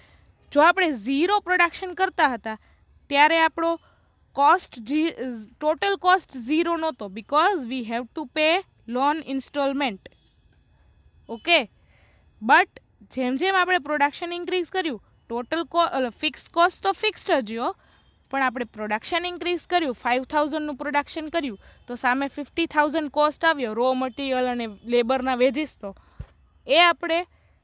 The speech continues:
કરવો પડ્યો. So એનાથી ટોટલ કોસ્ટ ઇન્ક્રીઝ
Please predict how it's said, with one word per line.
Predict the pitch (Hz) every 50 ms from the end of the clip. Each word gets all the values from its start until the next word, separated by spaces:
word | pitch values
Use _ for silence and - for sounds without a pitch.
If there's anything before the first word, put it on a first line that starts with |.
| _ _
કરવો | - 320 330 339 320 269
પડ્યો. | 208 - 226 220 220 226 240 285 - _ _ _ -
So | 262
એનાથી | 247 240 233 226 233 - - - 302 311 339 - - _ _ _ _ -
ટોટલ | 269 269 269 - _ 311 320 330
કોસ્ટ | 262 _ - 233 240 254 294 - - - -
ઇન્ક્રીઝ | 240 226 220 - 220 240 254 294 339